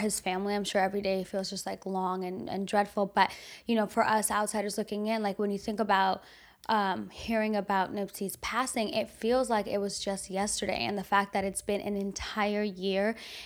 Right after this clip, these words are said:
it really is just goes to show you how quickly time is flying. And,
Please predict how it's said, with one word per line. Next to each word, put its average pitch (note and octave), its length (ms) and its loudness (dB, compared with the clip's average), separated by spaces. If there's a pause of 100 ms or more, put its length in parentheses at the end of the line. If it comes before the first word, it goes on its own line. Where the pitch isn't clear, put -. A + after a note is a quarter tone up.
it A#3 140 2
really A3+ 320 2
is G#3+ 120 0
just G#3+ 240 -4 (120)
goes G#3 320 4
to - 100 -2
show G3 300 2
you G3+ 260 0
how F#3+ 280 2 (480)
quickly A3 400 0
time F#3+ 340 0
is G3+ 160 -4
flying. F#3+ 540 0
And, G3 180 0